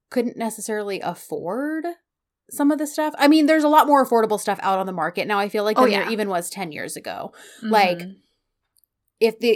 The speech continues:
Speaker 1: if the stuff that was available right now was available to us when I was, like, twenty-two, I probably would have been all over it. But at the time,
Speaker 2: Mm-hmm.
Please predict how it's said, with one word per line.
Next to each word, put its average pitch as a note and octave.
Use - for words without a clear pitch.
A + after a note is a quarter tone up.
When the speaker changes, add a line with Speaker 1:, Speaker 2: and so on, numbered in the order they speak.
Speaker 1:
if A3
the G#3+
stuff B3+
that C4+
was A3
available G3+
right D#3
now E3
was G#3
available G#3
to A3
us G#3+
when G3
I F3
was, E3+
like, E3
twenty-two, E3+
I F#3+
probably G#3
would G#3
have F3+
been D#3+
all D#3
over F3
it. -
But A3+
at A3
the F3
time, G#3+
Speaker 2:
Mm-hmm. F3